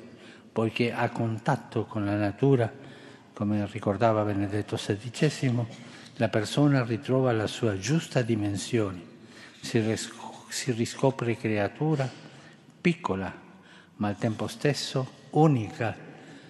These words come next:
capace di Dio perché interiormente è aperta all'infinito. La custodia del luogo che ci è stato donato dal Creatore per vivere non può dunque essere trascurata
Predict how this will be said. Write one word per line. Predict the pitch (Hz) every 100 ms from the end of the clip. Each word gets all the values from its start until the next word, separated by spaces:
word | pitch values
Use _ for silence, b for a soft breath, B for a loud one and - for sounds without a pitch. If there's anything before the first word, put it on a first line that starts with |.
| B
capace | - 113 151 - 143
di | 123
Dio | 120 165 175
perché | 139 117 131
interiormente | 117 123 123 117 127 135 131 139
è | 135
aperta | - 117 104 110
all'infinito. | 104 104 - 101 104 104 - - - - - - _ _ B B B B B B B
La | - 110
custodia | 127 - 170 151 151 143 135 120
del | 127 120
luogo | 139 151 135 117 110 - - B B -
che | 131 120
ci | - 143
è | 123
stato | - 139 -
donato | 120 120 123 123 123 120
dal | 110 104
Creatore | 113 110 - 135 120
per | 117
vivere | 110 151 147 135 131 B B B
non | 151 160 147
può | 190 156
dunque | 117 143 139 123 123
essere | 123 - 123 117
trascurata | 123 110 - 120 127 135 - 131